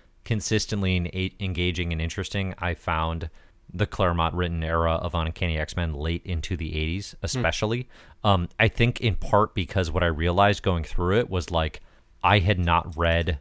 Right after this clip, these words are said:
Speaker 1: post, uh, I had not read, like, Inferno stuff as closely as I thought I had, definitely. Like, a lot of that, that era and the Australian Outback era stuff was definitely, like, some of that I either read it and totally forgot it,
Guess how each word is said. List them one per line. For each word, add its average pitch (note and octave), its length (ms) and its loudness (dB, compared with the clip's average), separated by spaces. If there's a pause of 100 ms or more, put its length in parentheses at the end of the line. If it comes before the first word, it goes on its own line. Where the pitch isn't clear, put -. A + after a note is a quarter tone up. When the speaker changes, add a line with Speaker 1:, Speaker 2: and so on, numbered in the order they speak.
(420)
Speaker 1:
post, - 500 6 (220)
uh, F2+ 260 4 (460)
I A#2 100 8
had B2 120 8
not B2+ 180 12
read, G2+ 220 6
like, F#2+ 220 2
Inferno F2+ 560 0
stuff A2 460 6
as F#2 180 -2
closely F2+ 440 -2
as E2 100 -4
I D2+ 80 -2
thought D2+ 280 -2
I E2+ 80 2
had, G2 260 0 (220)
definitely. A#2 500 2 (300)
Like, A2 140 4
a G2+ 40 6
lot G2 200 10
of F#2 60 2
that, F#2 220 4
that F#2 220 4
era G#2 260 6
and G2 120 2
the F2 80 -2
Australian F2+ 380 -4
Outback F#2 360 2
era A2+ 180 4
stuff B2 340 6 (260)
was A2 180 4
definitely, F#2+ 500 0
like, G2 180 -2
some B2 180 6
of B2 40 4
that A#2+ 220 6
I G2+ 100 6
either G#2+ 200 4
read F2 260 6
it C#3 180 4
and F#2 140 0
totally A#2 520 2
forgot F#2+ 460 2
it, D3 180 0